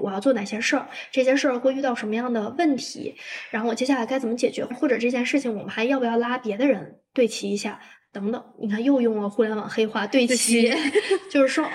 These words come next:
Speaker 1: 确实这个词我现在出来之后，我根本不知道该怎么用普通话来解释了。就是双方确认一下这件事情是不是这么个事儿吧，
Speaker 2: 对。
Speaker 1: 就双方确认。
Speaker 2: 嗯。
Speaker 1: <laughs>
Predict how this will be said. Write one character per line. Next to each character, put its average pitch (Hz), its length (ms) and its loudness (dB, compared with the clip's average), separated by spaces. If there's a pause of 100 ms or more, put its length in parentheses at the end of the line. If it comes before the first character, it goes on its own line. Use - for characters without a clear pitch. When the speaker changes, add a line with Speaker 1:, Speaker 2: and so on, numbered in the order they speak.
(160)
Speaker 1:
确 381 240 0
实 294 100 4
这 370 140 2
个 330 80 2
词 254 220 2
我 277 120 6
现 277 140 0
在 285 140 2
出 339 200 -2
来 320 120 4
之 302 120 2
后， 311 100 2
我 208 80 2
根 269 120 0
本 254 120 2
不 226 60 -4
知 247 80 2
道 277 160 2
该 285 220 0
怎 294 120 -2
么 202 100 -6 (160)
用 277 180 2
普 240 160 -8
通 262 180 0
话 294 140 0
来 226 120 0
解 277 280 0
释 254 100 2
了。 226 180 0 (480)
就 254 160 0
是 240 140 2
双 294 320 -2
方 302 480 -2 (160)
确 - 240 0
认 349 220 2
一 214 120 2
下 220 200 -4
这 277 160 4
件 247 180 2
事 269 260 2
情 214 520 -4 (180)
是 - 180 0
不 277 120 6
是 302 100 4
这 311 80 4
么 294 80 0
个 311 80 4
事 370 120 0
儿 427 100 -2
吧， - 300 -8
Speaker 2:
对。 226 100 4
Speaker 1:
就 208 80 4
双 311 160 2
方 349 160 -2
确 359 160 2
认。 320 160 2 (260)
Speaker 2:
嗯。 226 340 4
Speaker 1:
<laughs> 480 60 2